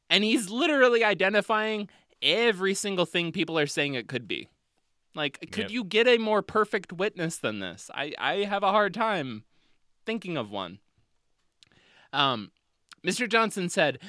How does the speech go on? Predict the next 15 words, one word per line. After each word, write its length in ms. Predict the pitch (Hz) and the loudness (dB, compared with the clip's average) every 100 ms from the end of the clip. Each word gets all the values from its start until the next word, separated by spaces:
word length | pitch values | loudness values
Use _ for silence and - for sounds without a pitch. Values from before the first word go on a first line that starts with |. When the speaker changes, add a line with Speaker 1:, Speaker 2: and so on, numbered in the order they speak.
| - | -12
Speaker 1:
"This 180 | - 196 | -2 -2
was 140 | 226 185 | -2 -4
confirmed 560 | 208 - 254 220 170 | -4 2 2 2 0
when 160 | 147 156 | -2 -4
the 140 | 151 | -4
Echo 240 | 98 - 120 | -8 -6 -2
One 220 | 170 202 | 0 0
satellite 640 | - 247 269 226 160 139 139 | 2 4 4 4 4 4 2
was 140 | 156 | -2
seen 360 | - 262 269 147 | 0 -2 -2 0
moving 320 | 156 180 180 | 0 0 -2
from 220 | 240 190 | -4 -6
east 260 | 135 143 - | -4 -6 -4
to 60 | 180 | 2
west 380 | 220 208 - | 4 4 2